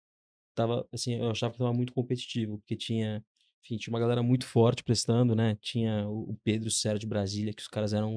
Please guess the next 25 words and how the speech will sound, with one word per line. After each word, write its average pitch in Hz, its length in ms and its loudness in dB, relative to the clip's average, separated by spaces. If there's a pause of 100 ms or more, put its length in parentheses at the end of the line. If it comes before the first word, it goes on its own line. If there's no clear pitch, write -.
monstros, 104 640 0
assim. 117 340 -12 (640)
Que, 107 320 -4 (140)
e, 175 120 0
bem, 165 200 4
tinha - 140 -2
uma 156 80 4
galera 156 380 10
prestando, 113 460 2
né? 113 200 4 (120)
Só, - 300 2
só 151 180 2
na 160 100 4
usp, 160 360 2
por 131 100 0
exemplo, 117 240 0
a - 20 0
gente 110 120 -2
tinha 123 140 2
se-, 85 120 -6 (140)
se-, - 460 -4
seis, 139 340 0
seis 139 480 0
vagas 117 400 2
pra, 120 160 -2